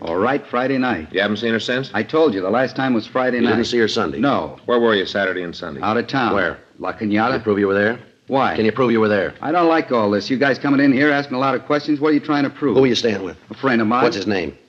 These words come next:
Speaker 1: I'm not gonna have him dragged into this.
Speaker 2: You haven't got any choice.
Speaker 1: Well, that's what you say. You haven't told me what this is all about. I'm not telling you anything till you tell
Speaker 3: Now,
Speaker 1: me.
Speaker 3: you look, Mitchell, understand this. We're not here to pass the time of day. You better come up with some answers quick. Now, who are you with?
Speaker 1: Friend of mine, guy named Sid Austin.
Speaker 2: What's his phone number?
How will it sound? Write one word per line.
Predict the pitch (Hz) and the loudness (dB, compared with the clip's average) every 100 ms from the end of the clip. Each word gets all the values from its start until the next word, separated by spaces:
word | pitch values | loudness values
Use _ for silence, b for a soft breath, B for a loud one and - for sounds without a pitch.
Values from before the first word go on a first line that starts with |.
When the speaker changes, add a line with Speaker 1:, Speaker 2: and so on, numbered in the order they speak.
| _ _ - | _ _ -12
Speaker 1:
I'm | |
not | - 104 | -8 -4
gonna | 98 | -2
have | 92 95 | -2 -2
him | 120 113 | 0 0
dragged | 95 85 87 | -2 -4 -6
into | 85 85 | -6 -2
this. | 117 175 | -2 -2
Speaker 2:
You | 101 | -4
haven't | 98 | -4
got | 95 98 | -2 -2
any | 92 | -4
choice. | - 98 76 - | -8 -6 -6 -10
Speaker 1:
Well, | 104 | -8
that's | 104 104 | -6 -4
what | 104 - | -6 0
you | 139 | 2
say. | 143 110 | 2 2
You | 101 | 2
haven't | 127 120 | 2 2
told | 131 135 | 0 2
me | 117 | 2
what | 117 | 2
this | 123 110 | -2 -4
is | 110 | -2
all | 127 113 | 0 0
about. | 123 151 139 | 2 2 2
I'm | 135 | 2
not | 135 117 | 0 -2
telling | 139 123 | -2 2
you | 139 | 4
anything | 151 117 131 | 4 2 0
till | 127 | 2
you | 143 | 0
tell | 143 143 | 0 2
Speaker 3:
Now, | 139 | 6
Speaker 1:
me. | |
Speaker 3:
you | 160 | 6
look, | 143 107 | 6 2
Mitchell, | 104 117 | -2 0
understand | 110 98 107 95 82 | 0 -2 -2 -2 -4
this. | 78 | -2
We're | 107 | -2
not | 104 | -2
here | 90 | -2
to | 82 | -4
pass | 98 85 | -4 -4
the | 87 | -6
time | 101 87 | -6 -4
of | 87 | -2
day. | 101 | -2
You | 104 | 0
better | 104 | -2
come | 101 101 | 0 -4
up | |
with | - | -4
some | 98 | -4
answers | 98 - 82 | -4 -4 -4
quick. | - - - - | -4 -4 -8 -2
Now, | |
who | 131 | 2
are | 120 | 4
you | |
with? | 113 95 - - | 4 2 -6 -6
Speaker 1:
Friend | 135 120 | -2 0
of | 110 | 0
mine, | 117 156 135 | 0 0 -2
guy | 113 120 | -2 -2
named | 123 110 | -2 -4
Sid | - 127 | -4 0
Austin. | 113 82 - - | 0 -2 -12 -10
Speaker 2:
What's | - 110 | -6 -4
his | 98 | -4
phone | - 110 | -2 -2
number? | 92 78 | -2 -6